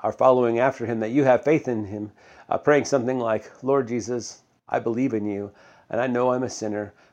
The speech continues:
Please forgive me of my sin and come into my life and save me and make me the person you created me to be. Help me to follow you in Jesus' name. Amen." And that is a great prayer to pray. And if you prayed that prayer, let us know so we can get you a New Believers New Testament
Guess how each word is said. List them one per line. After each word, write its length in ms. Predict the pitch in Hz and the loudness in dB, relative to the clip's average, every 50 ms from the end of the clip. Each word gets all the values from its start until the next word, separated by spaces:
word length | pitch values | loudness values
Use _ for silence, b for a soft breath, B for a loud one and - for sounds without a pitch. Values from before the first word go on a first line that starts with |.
| b b | b b
Please 220 | - 135 139 143 | -2 -2 -2 -2
forgive 420 | - - 117 104 90 120 139 143 143 | -4 -6 -6 -4 0 0 0 2 2
me 140 | 139 127 | 0 0
of 140 | 127 117 113 | 0 0 0
my 160 | 110 110 110 | 0 -2 -2
sin 300 | - - - 110 104 104 | -4 -6 -8 -8 -6 -6
and 120 | 104 101 - | -8 -8 -8
come 160 | - 131 139 | -6 -4 -4
into 200 | 139 131 - 120 | -4 -4 -4 -4
my 100 | 117 110 | -4 -2
life 280 | 110 113 113 110 - - | 0 0 -2 -4 -4 -6
and 120 | 117 - | -10 -8
save 260 | - 107 107 107 110 | -8 -6 -6 -6 -6
me 160 | 107 107 110 | -6 -8 -8
and 160 | 107 107 107 110 | -8 -8 -8 -8
make 220 | 113 117 - - | -8 -8 -8 -8
me 80 | 127 117 | -8 -6
the 100 | 120 117 | -8 -8
person 420 | - - 127 123 - - 113 113 | -8 -8 -8 -8 -8 -8 -8 -8
you 120 | 113 110 | -8 -8
created 420 | 110 - - 113 113 127 123 127 123 | -8 -8 -6 -6 -4 -4 -4 -4 -4
me 140 | 127 131 127 | -4 -4 -4
to 100 | 131 123 | -4 -6
be. 300 | 107 107 104 101 101 101 - _ b b b b b b | -4 -4 -4 -4 -4 -6 -10 _ b b b b b b
Help 220 | - 110 110 - | -4 -4 -2 -2
me 120 | 120 117 | -2 -2
to 100 | 110 107 | -4 -4
follow 340 | - - 107 107 110 110 113 | -4 -2 0 2 2 2 0
you 360 | 110 107 104 104 101 101 101 | 0 -2 -4 -4 -6 -6 -8
in 80 | 98 90 82 82 - - | -10 -12 -16 -20 -20 -20
Jesus' 360 | - - 107 110 110 127 120 - | -14 -12 -10 -10 -10 -10 -10 -10
name. 320 | 101 95 95 98 95 95 - _ - - | -8 -8 -8 -10 -12 -14 -18 _ -16 -12
Amen." 540 | - 107 110 110 110 113 110 107 101 101 98 _ - | -10 -10 -8 -8 -8 -8 -8 -8 -10 -12 -14 _ -10
And 100 | 117 110 | -4 0
that 100 | 131 143 | 2 2
is 120 | 135 117 | 2 0
a 40 | 135 | -2
great 440 | 120 - - 123 135 156 160 160 - | -10 -8 -4 0 0 0 0 -2 -2
prayer 240 | - 147 151 160 147 | 0 2 4 4 2
to 80 | 139 | 2
pray. 420 | - - - 156 147 131 110 - B B B B B | -2 -2 0 2 2 2 2 0 B B B B B
And 100 | B 113 | B -6
if 120 | 117 - 151 | -4 -2 -2
you 80 | 165 | 0
prayed 240 | - - 170 175 143 | 2 2 2 4 6
that 200 | 151 143 135 - | 4 4 4 4
prayer, 220 | - 143 147 143 123 | 2 2 2 4 4
let 140 | 131 135 | 2 2
us 100 | 127 - | 2 0
know 180 | 139 135 123 110 | -2 -2 -2 -2
so 160 | - - 117 | -4 -6 -6
we 100 | 117 113 | -6 -6
can 120 | - 127 123 | -4 -4 -6
get 240 | 127 120 - - | -6 -6 -6 -6
you 160 | 123 120 117 110 | -4 -2 -2 -2
a 60 | 101 | -2
New 340 | 107 117 123 135 139 139 127 | -2 -2 -2 0 0 0 0
Believers 420 | 131 131 139 139 127 139 131 127 | -2 -2 -2 0 0 0 0 0
New 140 | 135 143 139 | 0 -2 0
Testament 500 | - 139 127 - - 127 123 120 120 | 0 0 -2 -2 -2 -4 -4 -4 -4